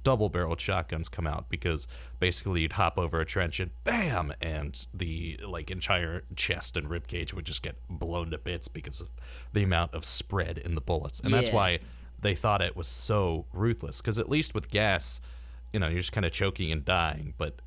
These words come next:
Speaker 1: when you get shot with a shotgun point blank in a trench,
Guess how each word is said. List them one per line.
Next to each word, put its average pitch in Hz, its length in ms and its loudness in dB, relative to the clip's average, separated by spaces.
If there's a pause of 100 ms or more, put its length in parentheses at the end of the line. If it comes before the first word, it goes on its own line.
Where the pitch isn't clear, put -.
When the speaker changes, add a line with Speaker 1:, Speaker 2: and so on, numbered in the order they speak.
(160)
Speaker 1:
when 98 180 2
you 87 80 2
get 90 140 0
shot 101 240 2
with 92 100 -4
a 80 60 -4
shotgun 92 640 0 (260)
point 110 320 2
blank 98 380 2
in 95 160 -2
a 87 80 4
trench, - 520 2